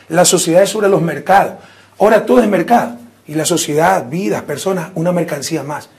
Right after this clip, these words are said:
Eso es un absurdo. Tampoco vamos a caer en el error que cometió el socialismo clásico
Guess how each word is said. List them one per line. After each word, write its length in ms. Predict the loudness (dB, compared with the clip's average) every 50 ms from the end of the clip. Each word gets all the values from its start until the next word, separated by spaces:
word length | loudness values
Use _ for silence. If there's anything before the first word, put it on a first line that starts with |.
| _ -8
Eso 120 | -6 -4
es 60 | -2
un 60 | -2
absurdo. 560 | -4 -6 -6 -2 2 2 2 2 2 -2 -8 -14 -18 -20 _ -20 -20 _ _ _ 0
Tampoco 340 | 0 0 4 4 4 4 4
vamos 160 | 4 4 2
a 40 | 2
caer 160 | 0 0 0
en 100 | 0 -2
el 100 | 0 0
error 340 | 0 2 2 0 0 0 -4 -12 -18 _ _ _ -12 -12
que 60 | -10
cometió 300 | -8 -8 -8 -2 -2 -2
el 60 | 0
socialismo 520 | 0 -2 -2 -2 -4 -2 -2 -4 -4 -6 -2
clásico 500 | -2 -2 -2 -2 -6 -10 -12 -16 -18